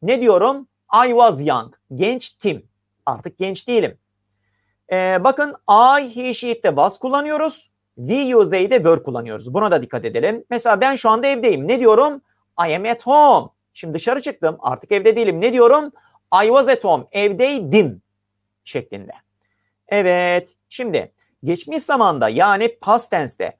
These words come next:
hangi zaman ifadelerini kullanıyoruz? Time expressions. Şimdi onlara bakalım. Yesterday. Ne demek yesterday? Dün.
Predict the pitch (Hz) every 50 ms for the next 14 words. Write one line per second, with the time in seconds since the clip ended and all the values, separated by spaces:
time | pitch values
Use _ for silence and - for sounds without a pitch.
0 | _ _ - - 247 294 311 302 254 277 247 175 220 226 226 226 220 208 - 208
1 | 196 190 180 180 180 165 165 156 - 147 135 123 113 107 107 98 - - - -
2 | 180 185 180 160 127 - - - 113 110 104 - 107 107 - - - 220 196 170
3 | 165 160 156 139 127 120 113 - 104 110 156 214 240 185 127 147 220 233 - -
4 | - 117 98 85 78 - _ - 214 247 247 240 220 220 208 202 196 - - 202
5 | - 262 262 196 151 180 - 214 -